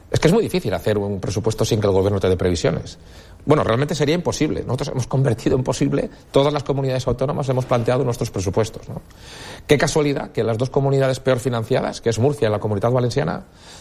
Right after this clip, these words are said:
somos las que hemos planteado un cero tres, ¿no? En base a nuestra realidad. Por tanto, yo lo que le pido al gobierno de España es que, ya que trata a algunas comunidades autónomas en, en base a la realidad que otras comunidades autónomas le trasladan, pues hombre,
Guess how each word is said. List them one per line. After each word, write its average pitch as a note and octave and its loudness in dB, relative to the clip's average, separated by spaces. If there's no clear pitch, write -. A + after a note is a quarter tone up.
somos B2+ 4
las B2 2
que - -6
hemos B2 -2
planteado B2 2
un A#2 0
cero G2+ 0
tres, - -8
¿no? - -4
En F#2+ 2
base A2 4
a - 6
nuestra C3+ 2
realidad. F#2 -2
Por C#3+ 2
tanto, D3+ 4
yo E3 2
lo F#3+ 2
que F3+ -2
le - 0
pido E3+ 2
al E3 0
gobierno E3 0
de E3 0
España F3+ -4
es C#3 -6
que, G2+ -2
ya B2 2
que C#3+ 0
trata D#3 0
a G2+ 0
algunas B2+ -2
comunidades C#3 0
autónomas C3+ -2
en, G#2 -2
en G#2 0
base C3+ 2
a B2 4
la G#2+ 4
realidad G#2+ 0
que A#2 2
otras B2+ 0
comunidades B2 0
autónomas A#2 0
le G#2 2
trasladan, B2 0
pues C3+ 4
hombre, C3+ 2